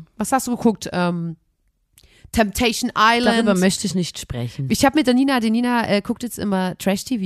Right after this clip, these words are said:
Speaker 1: V und, ähm, dann waren wir, äh, zusammen unterwegs und da war Nina so, "Ja, ich zeig dir mal die Welt." Da haben wir was angeguckt, das hieß Dated and Related, was natürlich, ähm, Dated or, nee, Dated and Related,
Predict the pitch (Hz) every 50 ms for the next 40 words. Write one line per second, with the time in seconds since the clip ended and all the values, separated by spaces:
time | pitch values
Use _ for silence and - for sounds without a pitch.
0 | 170 175 - - - - 185 175 - - _ _ _ - - - 185 180 180 185
1 | 180 175 - - _ _ - 196 190 170 180 180 190 202 185 208 190 185 185 180
2 | 180 - - 175 175 165 - - 185 190 202 202 - 196 165 196 226 - - 208
3 | 185 180 170 180 180 185 190 185 170 165 160 175 208 269 277 - 202 185 - 202
4 | - - - - 214 - - 220 196 185 185 190 190 - _ _ _ _ _ _
5 | - - 170 185 196 233 233 - 185 180 208 226 226 208 196 - - 226 233 233
6 | - 214 190 - 196 - - 202 180 - - _ _ _ - - _ _ _ _
7 | _ - 196 190 220 233 233 247 - - 196 202 190 - - 196 185 175 170 170
8 | 175 185 208 - 254 262 285 285 - - - _ _ _ _ _ _ _ _ _
9 | _ - 196 196 - 214 - - 214 202 208 175 - - - - 190 190 185 185
10 | 185 180 175 170 - _ _ _ _ _ _ _ _ _ _ _ - - 190 214
11 | - 214 - - 175 190 233 262 269 277 277 - 202 185 165 - - 196 220 208
12 | - - - 196 214 196 - 208 190 185 202 226 - 269 262 -